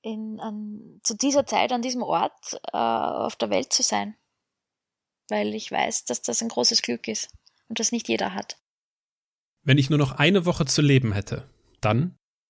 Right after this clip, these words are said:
Speaker 1: Würde ich sie mit meiner Familie b-, verbringen, meinen Kindern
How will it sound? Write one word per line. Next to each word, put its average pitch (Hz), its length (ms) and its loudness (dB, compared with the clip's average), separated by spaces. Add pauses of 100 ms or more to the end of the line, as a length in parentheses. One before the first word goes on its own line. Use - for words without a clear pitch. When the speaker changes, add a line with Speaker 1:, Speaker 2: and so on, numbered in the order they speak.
(920)
Speaker 1:
Würde 214 460 -4
ich 208 140 0
sie 220 200 0
mit - 580 -4 (2000)
meiner 226 320 0
Familie 226 380 0
b-, 277 160 -6
verbringen, 247 560 0
meinen 220 220 0
Kindern 262 460 -2